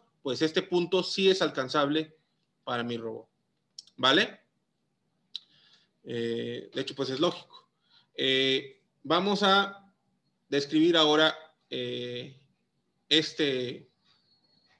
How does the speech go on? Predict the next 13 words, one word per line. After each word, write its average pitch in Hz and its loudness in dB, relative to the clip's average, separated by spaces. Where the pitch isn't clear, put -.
este 165 -2
punto 175 -2
que 143 0
está - -4
aquí. 98 -10
¿Cómo 196 4
serían 202 6
las 196 4
coordenadas? 190 4
Para 147 -2
empezar 147 2
en 220 4
X, 240 0